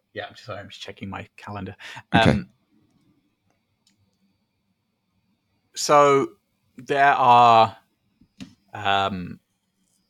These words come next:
Speaker 1: there are fun, um, sort of get-together social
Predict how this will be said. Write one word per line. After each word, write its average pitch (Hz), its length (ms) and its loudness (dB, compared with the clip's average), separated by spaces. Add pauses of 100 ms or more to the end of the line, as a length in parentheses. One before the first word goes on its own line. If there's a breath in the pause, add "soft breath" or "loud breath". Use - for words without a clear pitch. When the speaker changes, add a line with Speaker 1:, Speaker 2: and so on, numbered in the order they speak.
(120)
Speaker 1:
there 160 180 0
are 143 180 4
fun, 123 680 0 (1600 soft breath)
um, 98 360 -4
sort 110 200 -4
of 107 60 -8
get-together 110 500 -6
social 101 720 -4